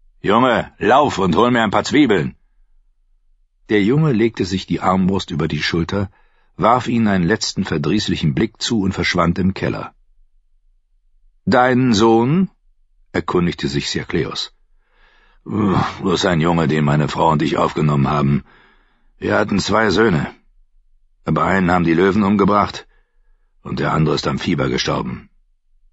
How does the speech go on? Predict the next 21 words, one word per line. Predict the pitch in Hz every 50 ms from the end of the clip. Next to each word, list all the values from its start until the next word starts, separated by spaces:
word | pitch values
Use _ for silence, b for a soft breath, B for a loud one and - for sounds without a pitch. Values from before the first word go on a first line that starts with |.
| _ _ _
Der | - 101 101 95
Junge | 92 110 120 117 104
hatte | 92 92 90 85 - 87
seine | 80 90 90 87 87 85
Mutter | 85 98 107 95 92 87
an | 76 69 71 71
den | 73 71 71 76 73 67
blutigen | 78 101 98 82 - 82 85 82 80
Mummenschanz | 78 95 110 101 92 82 73 - - 80 69 64 - -
verloren. | - - 67 71 71 69 67 - - - _ _ _ _ _ _ _ _ _ _ _ _ -
Heutzutage | 95 90 80 - - 80 69 90 92 87 85 82 85
braucht | 73 73 85 87 92 - -
ein | 87 85 85
Mann | 85 85 85 80
jemanden, | 80 87 85 82 82 78 76
der | 73 78 78 76
Wache | 110 120 - 110 92
hält, | 76 73 67 65 -
während | - 73 67 67 - -
er | - 98
schläft.“ | - - 76 67 62 - - -